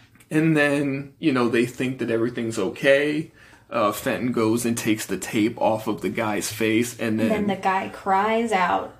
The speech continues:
Speaker 2: in warning because Adam is behind Fenton.
Speaker 1: Yeah, but he's running up with the axe like a little fucking psychopath.
Speaker 2: Yep, and
Speaker 1: And
Speaker 2: he
Speaker 1: he kills him.
Speaker 2: Not Fenton, he kills the guy.
Speaker 1: Yeah.
Speaker 2: This, this demon that Dad wanted to kill.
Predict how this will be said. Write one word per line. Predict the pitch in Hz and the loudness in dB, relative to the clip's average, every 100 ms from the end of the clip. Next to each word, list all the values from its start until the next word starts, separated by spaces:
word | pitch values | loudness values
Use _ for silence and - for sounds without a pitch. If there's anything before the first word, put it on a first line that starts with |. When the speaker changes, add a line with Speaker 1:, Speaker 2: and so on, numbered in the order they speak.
| _ _ _ _ | _ _ _ _
Speaker 2:
in | - 202 190 | -10 -8 -4
warning | 185 170 165 175 226 220 - - _ _ _ | -4 -4 -6 -6 -8 -8 -16 -20 _ _ _
because | 170 - 165 160 | -18 -10 -8 -6
Adam | 170 - - - | -4 -4 -4 -6
is | 180 190 - | -8 -10 -10
behind | 202 180 180 160 - - - - - - - | -10 -10 -6 -8 -8 -10 -12 -10 -12 -14 -10
Fenton. | - 185 - - - - - 160 | -4 -4 -4 -10 -10 -14 -10 0
Speaker 1:
Yeah, | 127 | 2
but | 135 | 4
he's | 135 | 2
running | 127 131 120 113 | 2 2 2 2
up | 113 98 | 0 -2
with | 92 | -8
the | 85 92 | -6 0
axe | 107 95 - | 0 0 -6
like | - | -6
a | |
little | 101 - | -6 -6
fucking | 117 - 110 - | -8 -8 -8 -6
psychopath. | - 113 113 - 98 - - | -6 -6 -8 -8 -10 -8 -10
Speaker 2:
Yep, | 220 190 180 | -6 -6 -4
and | 180 185 | -4 -4
Speaker 1:
And | - | -2
Speaker 2:
he | 185 - | -2 -2
Speaker 1:
he | 180 | -2
kills | - 120 117 | 2 2 2
him. | - 131 - - _ _ - - 226 | -2 -10 -12 -20 _ _ -20 -12 -2
Speaker 2:
Not | 208 208 - | 0 0 0
Fenton, | 175 - 175 | -2 -2 -8
he | 196 | -8
kills | 185 165 - | -6 -6 -6
the | 151 | -6
guy. | - - - 226 - | -4 -2 -2 -6 -10
Speaker 1:
Yeah. | - 120 135 | -4 0 0
Speaker 2:
This, | 185 - | -2 -4
this | 170 160 190 | -6 -8 -6
demon | 185 - - 151 | -6 -4 -4 -4
that | - | -2
Dad | - 147 170 | 0 0 0
wanted | 147 - | -6 -6
to | - | -10
kill. | - - - | -10 -10 -12